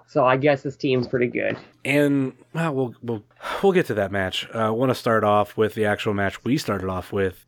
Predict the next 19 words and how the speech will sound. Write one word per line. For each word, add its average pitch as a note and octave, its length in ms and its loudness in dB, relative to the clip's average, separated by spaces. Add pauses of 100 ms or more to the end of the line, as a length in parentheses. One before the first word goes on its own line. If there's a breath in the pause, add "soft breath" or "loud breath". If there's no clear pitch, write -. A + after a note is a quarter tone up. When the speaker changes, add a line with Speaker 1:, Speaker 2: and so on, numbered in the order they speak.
Speaker 2:
M C3+ 180 0
J A2+ 180 2
F G2+ 120 0
versus A2 520 0
Dick - 220 -8
Justice, F#2+ 420 -10
and, G2 280 -8
uh, F#2 280 -8 (240)
M D#3 200 0
J D3 260 2
F B2 340 2 (400)
did G#3+ 400 2
defeat C3 720 0
the A#2 140 2
one G#2+ 200 0
and G2+ 80 0
only G2+ 220 -2
Dick F#2+ 180 -4
Justice. A2+ 540 -4